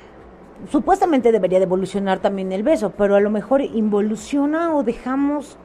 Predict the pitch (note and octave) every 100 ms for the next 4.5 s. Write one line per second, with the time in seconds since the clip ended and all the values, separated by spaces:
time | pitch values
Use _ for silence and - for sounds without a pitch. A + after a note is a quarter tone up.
0 | - C4 C#4+ D4+ C#4 - C#4 C4 C4 C#4+
1 | B3 - A#3+ B3 B3+ B3+ B3 A3 A#3+ A3
2 | F#3 - A3 A3 - - - - - F#3+
3 | A#3 D4 C4 A#3 A3 G3+ G3+ B3+ C4+ C#4
4 | C#4 B3 B3 D#4